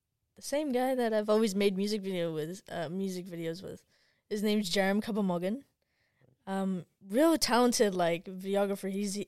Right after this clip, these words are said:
or, and photographer. He's been doing a lot of big stuff recently, but I think he's a bit younger than me, but we both kind of started out doing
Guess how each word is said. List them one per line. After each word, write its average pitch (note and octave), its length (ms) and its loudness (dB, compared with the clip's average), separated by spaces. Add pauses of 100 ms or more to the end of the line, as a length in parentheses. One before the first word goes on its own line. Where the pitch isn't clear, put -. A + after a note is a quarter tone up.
or, F#3+ 220 -4 (120)
and G3+ 160 -4
photographer. F#3 720 -4 (400)
He's G#3 120 -14
been G#3+ 120 0
doing G#3+ 160 4
a G3+ 60 2
lot F#3+ 160 2
of F3+ 100 -2
big F#3 160 -4
stuff E3+ 320 -6
recently, F3 400 -10
but F#3 300 -12 (500)
I F#3 60 -10
think F#3+ 460 -6 (580)
he's G3+ 240 -6
a G3 80 -2
bit F3+ 140 0
younger F#3+ 280 -2
than E3 200 -4
me, D3+ 280 -10
but E3+ 300 -10 (160)
we G3 140 -14
both F3+ 380 -4
kind F3 240 -8
of F3 140 -6
started E3 420 -6
out E3+ 300 -8 (600)
doing F3+ 420 -4